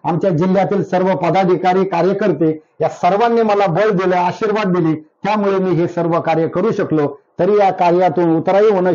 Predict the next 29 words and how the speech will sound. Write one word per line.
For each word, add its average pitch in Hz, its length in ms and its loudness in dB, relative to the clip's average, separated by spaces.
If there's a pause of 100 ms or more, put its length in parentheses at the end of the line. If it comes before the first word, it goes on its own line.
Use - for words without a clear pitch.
शक्य 190 260 0
नाही. 165 220 2
सर्वांच्या 185 800 -2
प्रेमात 185 400 0
राहू 208 300 2
इच्छितो. 156 360 0
पुनश्च 214 720 -2
सर्वांना 190 380 0
आवाहन 180 300 2
करतो 190 360 -2
की - 320 -10
आपण 196 360 -2
कार्यक्रमाला 165 720 0
उपस्थित 170 520 -2
जरूर 180 400 0
यावं. 175 340 2 (260)
मी 175 120 -2
आपली 180 340 0
वाट 165 280 2
पाहत 160 340 0
आहे. 156 260 2 (280)
जय 180 160 2
हिंद, 190 300 0 (240)
जय 185 200 2
महाराष्ट्र, 190 480 0 (200)
जय 185 180 0
संघटना. 120 460 -6 (260)
महाराष्ट्रामध्ये, 196 840 2 (200)
अ, 151 140 2